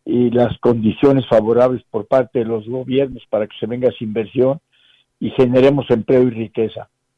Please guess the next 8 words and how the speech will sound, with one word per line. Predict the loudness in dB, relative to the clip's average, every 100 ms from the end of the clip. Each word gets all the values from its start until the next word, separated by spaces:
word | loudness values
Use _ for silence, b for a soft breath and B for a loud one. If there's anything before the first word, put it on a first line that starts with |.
| -20 _ -2
Eh, | 0 -2 -8 _ -6
Tesla | 4 4 6 4
es | 4 -2
una, | -2 -2
la | -4 0 0
compañía | 2 -2 0 2
más | 2 0
grande, | -2 -2 -4 -8